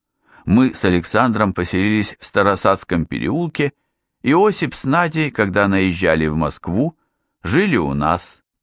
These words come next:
Теснились мы все четверо в одной комнате большой коммунальной квартиры. Ося был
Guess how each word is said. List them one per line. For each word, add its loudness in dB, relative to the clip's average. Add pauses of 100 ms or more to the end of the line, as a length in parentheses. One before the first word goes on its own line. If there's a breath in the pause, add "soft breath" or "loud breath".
(840)
Теснились 0
мы 4
все 0
четверо 0 (560)
в 2
одной 2
комнате 0
большой 0
коммунальной 2
квартиры. -4 (880)
Ося 2
был 2